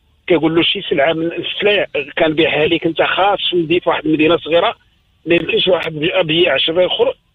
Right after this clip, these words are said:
ياخذها من غيرك انت، واخا تدي، واخا تدي باش تخلصوا هذاك الشيء. كيقول له: "واش هاد الن-،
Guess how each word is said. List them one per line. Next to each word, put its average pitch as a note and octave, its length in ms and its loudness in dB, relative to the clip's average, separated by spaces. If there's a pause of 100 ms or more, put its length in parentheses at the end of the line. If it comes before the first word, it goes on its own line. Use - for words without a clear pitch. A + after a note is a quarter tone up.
(140)
ياخذها F3 560 0 (520)
من F#3 140 2
غيرك F#3+ 300 0
انت، G3+ 180 0 (360)
واخا A3+ 240 0
تدي، G#3 420 0
واخا G#3+ 220 0
تدي F#3+ 520 0
باش E3+ 260 0 (160)
تخلصوا F#3 320 0
هذاك F#3 120 2
الشيء. G#3+ 200 -2
كيقول G3 300 2
له: D3+ 60 -6 (360)
"واش G3 220 2
هاد F#3+ 140 0
الن-، G3 220 -2